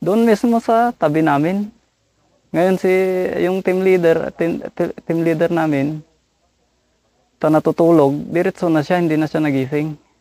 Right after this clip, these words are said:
Patay na. Saka yung, kwan, si Sergeant Lopez, wounded, wound-, wounded kami. Sergeant Lopez, nakatakbo pa, nagsumbong pa doon sa batalyon.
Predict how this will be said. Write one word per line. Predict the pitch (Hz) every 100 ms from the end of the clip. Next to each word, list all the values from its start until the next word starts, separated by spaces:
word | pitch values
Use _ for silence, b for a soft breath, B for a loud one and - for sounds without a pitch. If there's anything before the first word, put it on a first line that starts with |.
| _ _ _ -
Patay | 139 135 135
na. | 147 - _ _ _ _ _ _ _ _ _ _ _ _
Saka | - 147 151
yung, | 151 151 156 156 156 156 156 156 156 156
kwan, | 147 131 135 143 - _ _ _ _ _ _ _ _ _ _ _ _ _ _ _ _ -
si |
Sergeant | 135 143 135 139 135
Lopez, | 147 143 160 160 156 - _ _ _
wounded, | - 127 131 135 139 - - -
wound-, | - 143 147 -
wounded | 156 165 185 175
kami. | 196 220 190 156 - _ _ _ _ _ _ _ _
Sergeant | 135 147 151
Lopez, | 151 147 - 170 175 170 - _
nakatakbo | 139 139 - - 165 165
pa, | 208 202
nagsumbong | 170 147 156 151 151 170
pa | 170
doon | 165 175
sa | 175 175 175 180 175
batalyon. | 156 165 170 202 220 202 165